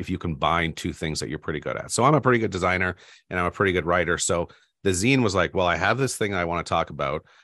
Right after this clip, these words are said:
I'm a pretty good writer, a pretty good designer. What if I put those two things together and then use that as a vehicle to talk about the things I wanna talk about?" So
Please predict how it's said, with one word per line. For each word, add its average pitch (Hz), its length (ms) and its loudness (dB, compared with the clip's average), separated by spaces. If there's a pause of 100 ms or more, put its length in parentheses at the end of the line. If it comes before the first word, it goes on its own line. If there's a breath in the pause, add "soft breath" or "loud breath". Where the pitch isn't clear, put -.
I'm 71 100 -6
a - 40 -8
pretty 113 240 2
good 117 100 2
writer, 87 220 2
a 85 40 0
pretty 92 200 -4
good 90 100 -4
designer. 82 640 -6 (800)
What 101 120 2
if 110 80 4
I 117 80 4
put 98 220 -2
those 98 260 0
two 104 140 -2
things 95 240 -4
together 80 420 0
and 73 180 -6
then 76 140 -6
use 78 240 -6
that 73 180 -2
as 71 160 -6
a 76 100 -8 (100)
vehicle 73 480 -6
to - 60 -12
talk - 260 -2
about 71 280 -6 (220)
the - 80 -8
things 73 240 -8
I 76 60 -2
wanna 78 180 -4
talk 135 220 -6
about?" 69 240 -6 (320 soft breath)
So 104 400 2